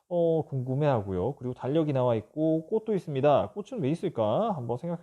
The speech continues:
보세요. 자, 월경이란, 월경이란 배란된 난자. 사실 꽃은 이렇게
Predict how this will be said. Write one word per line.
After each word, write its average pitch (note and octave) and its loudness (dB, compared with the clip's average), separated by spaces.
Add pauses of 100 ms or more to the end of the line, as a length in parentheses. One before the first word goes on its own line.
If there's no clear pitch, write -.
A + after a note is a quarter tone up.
보세요. A2 -4 (440)
자, F#3 0
월경이란, C#3+ 4
월경이란 A2 -2 (680)
배란된 D#3 2
난자. F#2 -6 (160)
사실 G2+ -8
꽃은 B2 -10
이렇게 G#2+ -6